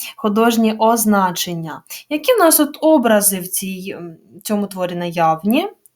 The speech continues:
Центральним є образ мами, яка співає колискову. Він сповнений мріями, думками про майбутню долю дитини. У пісні виливаються почуття жінки, її ставлення до дочки чи сина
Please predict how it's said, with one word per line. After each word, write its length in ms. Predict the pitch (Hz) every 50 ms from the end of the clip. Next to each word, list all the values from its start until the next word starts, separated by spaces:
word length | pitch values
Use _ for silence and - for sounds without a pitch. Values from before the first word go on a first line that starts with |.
| _ - - - - - _
Центральним 600 | - - 240 226 277 277 320 359 359 349 320 269
є 140 | 214 220 226
образ 460 | 226 247 240 220 214 202 196 - -
мами, 360 | 196 190 170 160 151 160 170
яка 200 | 185 202 - 262
співає 420 | 254 - - 262 262 269 269 269 269
колискову. 760 | 262 269 262 262 254 - - - - 247 254 247 240 233 240 240 - - - _
Він 120 | 220 240
сповнений 1040 | 240 240 - - 202 196 202 208 208 202 202 202 202 196 202 202 202 196 202 196 -
мріями, 760 | - 208 196 196 202 208 202 196 180 170 160 160 165 165 170 - _ - - _ _
думками 920 | 208 202 254 269 269 262 254 - 294 285 277 262 226 190 180 170 165 170 170 _
про 200 | 240 269 330 349
майбутню 600 | 320 311 277 262 226 240 277 294 285 277 269 254
долю 340 | 220 247 254 247 240 240
дитини. 480 | 226 208 226 226 226 202 190 175 170 165 - - _ - - - _ _ _
У 140 | 302 330 320
пісні 540 | 330 285 302 294 - 269 254 247 233 220 208 -
виливаються 760 | 196 202 214 214 214 208 208 214 214 208 196 196 196 -
почуття 540 | 180 - 196 190 - 196 196 - - 180 180
жінки, 560 | 180 175 - 226 240 254 247 247 240 - 233
її 280 | 220 214 220 240 262 269
ставлення 560 | 262 - - 226 202 185 185 180 175 180 185
до 160 | 202 220 320
дочки 600 | 285 240 226 269 262 262 - - - - 226 226
чи 160 | 226 - 233 214
сина 480 | 220 - - 214 214 202 202 190 190